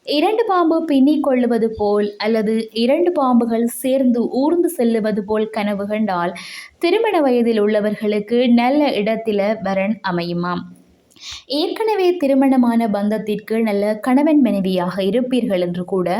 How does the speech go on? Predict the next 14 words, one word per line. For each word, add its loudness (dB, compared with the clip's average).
அர்த்தமாம். -4
மேலும் 0
நல்ல 0
பணவரவும் 2
கிடைக்கும். -4
பாம்பு 2
துரத்துவது 0
போல 0
கனவு -2
கண்டால், -2
பல -2
பிரச்சனைகளில் 0
இருந்து 0
நீங்கள் -2